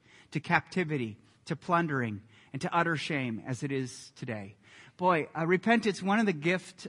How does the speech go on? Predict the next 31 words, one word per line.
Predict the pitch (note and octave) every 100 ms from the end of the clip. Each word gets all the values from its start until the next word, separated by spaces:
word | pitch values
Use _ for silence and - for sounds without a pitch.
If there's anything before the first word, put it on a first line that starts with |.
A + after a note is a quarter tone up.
| -
of | D#3+ E3 D3
repentance | D#3 F3 E3+ F#3 E3+ -
is | C#3+
to, | - C#3 C#3+ D3+ F3 _ _
for | - E3
you | D3+ G3
to | F#3 D3
actually | D#3+ E3+ - F#3+ D#3
see | - D#3
the | C#3
reality | B2+ C3 A#2 A#2+ A#2 A2 G#2
of | G#2+
where | A2
you're | G#2+ G2+ F#2+
at. | F#2 D2 _ - - _ -
That's | -
a | D3
blessing, | C#3+ D3 C#3+ C3+ G2+ G2+ - _ _ - _
'cause | G3 F#3
a | F#3
deceived | D#3+ D3 - G#3+ A#3 G3 - -
heart | F#3 A#3 - _ _ _ _ _ _
doesn't | F#3 F#3+ F3+ F3
know | E3 E3
reality. | D3+ D3+ C#3 D3 B2 G#2 F2+ - _ _ _ _ _ _ _ _ -
And | F#3+
if | G#3
you're | B3+ A3+
someone | - A#3+ A3+ E3+
who's, | E3+ D#3+ - -
uh, | E3 E3